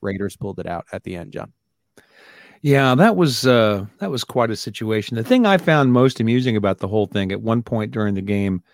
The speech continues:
Speaker 2: during one of the breaks where they turned the camera on the, uh, announcing crew, <laughs> and Chris Collinsworth starts laying out scenarios for kneeling to cause a tie. And, <laughs> and Al Michaels could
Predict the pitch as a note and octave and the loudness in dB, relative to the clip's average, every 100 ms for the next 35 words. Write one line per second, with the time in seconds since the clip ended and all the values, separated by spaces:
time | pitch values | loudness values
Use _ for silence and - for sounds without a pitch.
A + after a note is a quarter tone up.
0 | _ _ _ _ A#2 A2 G#2 G#2+ F#2+ F#2+ | _ _ _ _ 2 4 4 2 2 0
1 | F2 G#2+ A2+ A2+ G#2 - G#2+ G2+ G2 - | -2 -2 2 2 2 -6 -8 -8 -10 -4
2 | A2+ G2+ F#2+ A2+ A2 G2+ F#2+ B2+ G#2 G2 | -2 -2 -2 -2 0 0 -2 -4 -2 -2
3 | F#2 F2 F#2 G#3+ A2+ G2+ A#2+ A2 A2 A2+ | -4 -8 -12 -10 -8 -8 -4 0 0 0
4 | - G2+ - G2+ G2 F2 - _ _ _ | -4 -8 -6 -4 -4 -8 -12 _ _ _
5 | _ - E3 - D#3 C3+ - - D3 C3 | _ -4 -4 0 0 0 -2 -2 0 2
6 | B2 A2 G#2 G2+ - A#2 A2 - _ _ | 0 -2 -6 -8 -4 -2 -2 -6 _ _
7 | _ C3+ B2+ A#2 G#2+ A#2+ - A#2+ A2+ A#2+ | _ 0 2 0 -2 -4 -4 -2 0 0
8 | A2 F#2+ F#2 G2 - A2 A2 - - - | 0 -2 -6 -10 -10 -8 -8 -10 -20 -20
9 | - - - B2 C3 C#3 B2 G#2+ G#2 A2 | -20 -20 -4 2 6 6 6 4 0 2
10 | A2 G2+ - - B2 A#2+ A#2 G#2+ - A#2+ | 2 2 0 0 4 4 4 0 0 0
11 | A#2 G2+ G2 - _ _ _ _ - - | 2 0 -2 -8 _ _ _ _ -4 -4
12 | - _ _ - - - - - C#3+ C3 | -4 _ _ -6 -6 -10 -12 -2 0 2
13 | F#3+ E3+ D3+ D3+ - B2 A#2+ - A#2+ | 2 2 2 2 0 -4 -6 -6 -6